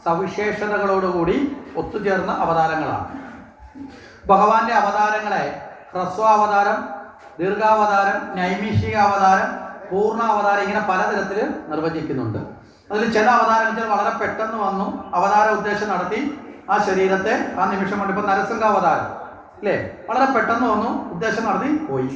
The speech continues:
കൂർമാവതാരം നൈമിഷികമാണ്, പാലാഴി മദന സമയത്ത് വന്നു, അത് കഴിഞ്ഞിട്ട് വെടിഞ്ഞു. ചില അവതാര ഹ്രസ്വമാണ്, കുറച്ച് സമയം. ഇപ്പം പാവനാവതാര ഹ്രസ്വാവതാരമാണ്, പാവനായി ജന്മം എടുത്തു, അവിടെ നിന്ന് യാത്ര ചെയ്ത് മഹാബലിയുടെ അടുത്ത് വന്നു അല്ലേ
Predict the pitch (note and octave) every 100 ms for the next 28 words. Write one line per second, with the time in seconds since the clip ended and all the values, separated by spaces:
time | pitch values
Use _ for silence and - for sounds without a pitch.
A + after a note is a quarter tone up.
0 | - G#3+ A3+ A3+ A3 G#3+ E3+ D#3 F3+ G#3
1 | B3+ A#3+ A3+ G#3 F#3 D#3+ - - - -
2 | - - - F#3+ G#3 A3 A3 G#3 A3 G#3+
3 | G#3+ G#3 G#3 F#3+ G3 G3+ G#3 G#3 F#3+ F#3+
4 | - D4+ - D3 D3+ D3+ E3+ - - -
5 | - - - - - - - - - A#3
6 | A#3 A#3 A3+ A#3 G#3 F#3+ - A#3+ A3+ F#3+
7 | F#3+ G3+ G3+ - A3 F#3 D#3 G3 F#3+ G3
8 | F#3 G#3 A3 G#3 G#3 G#3 F#3 F#3 A3 G#3
9 | F#3+ F#3 E3 D#3 - - - - E3 G3+
10 | A3 G#3+ G#3+ G#3 F#3 A3 G3+ F3 G#3 C4
11 | - - - F#3+ A3 G#3+ G#3+ F#3+ G3 G#3+
12 | G#3 G#3 G3 F3 G3+ G3 G3+ G3 F3+ G#3
13 | F#3 E3+ G3 F#3+